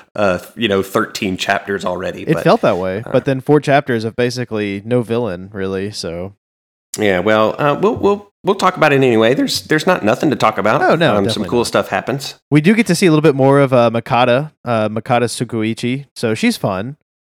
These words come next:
Speaker 1: Yeah, and, uh, the, the, like, splash page for this chapter, um, this episode, if you wanna call it, is, um,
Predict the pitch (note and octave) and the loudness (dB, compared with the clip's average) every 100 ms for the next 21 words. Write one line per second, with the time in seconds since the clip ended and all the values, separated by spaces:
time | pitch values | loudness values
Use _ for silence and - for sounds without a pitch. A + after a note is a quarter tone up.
0 | _ _ _ _ _ - _ _ _ _ | _ _ _ _ _ -20 _ _ _ _
1 | - A3+ C#3+ - - D3+ C#3+ C3+ - B2+ | -4 0 0 -2 0 2 4 2 0 2
2 | A#2 G#2+ G#2 A2 - - - A#2 G#2 G#2 | 2 2 2 0 0 -14 -2 -2 0 -2
3 | - - B2 A#2 A#2 - A2 F#2+ - G2+ | -2 -4 0 0 0 0 0 0 -4 -2
4 | G2 - - G2+ - G2 F2 E2+ - F#2+ | -2 -2 -2 -2 0 0 0 -2 -2 0
5 | F2+ E2 G2+ - - G2+ F#2 - F#2 F#2 | 0 0 -2 -2 -4 -4 -2 -2 0 -2
6 | F#2 F#2 E2+ F#2+ F#2 - F#2+ F#2 F2+ - | -2 -4 0 2 2 0 0 -2 -2 -6
7 | - F#2 F2 E2 | -4 -4 -4 -6